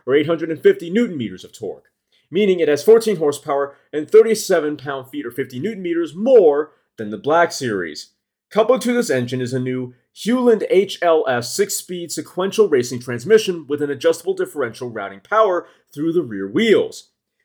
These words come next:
Elsewhere, Mercedes A M G has equipped the Track Series with four-way adjustable Bilstein dampers that have both low speed and high speed settings for the rebound and compression. The car also has eighteen-inch wheels, motorsport-ready steel brakes, and twelve mode racing traction control and A B S systems.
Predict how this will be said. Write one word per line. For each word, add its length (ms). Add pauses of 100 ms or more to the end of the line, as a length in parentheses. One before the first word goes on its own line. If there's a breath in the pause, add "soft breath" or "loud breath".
(140)
Elsewhere, 420
Mercedes 400
A 140
M 80
G 180
has 140
equipped 280
the 80
Track 280
Series 320
with 200
four-way 380
adjustable 580
Bilstein 440
dampers 500 (260 soft breath)
that 120
have 180
both 220
low 240
speed 320
and 100
high 220
speed 280
settings 360
for 100
the 80
rebound 400
and 80
compression. 640 (380)
The 80
car 280
also 280
has 200
eighteen-inch 500
wheels, 280 (240)
motorsport-ready 680
steel 240
brakes, 320
and 160
twelve 320
mode 200
racing 300
traction 320
control 400
and 140
A 100
B 160
S 120
systems. 600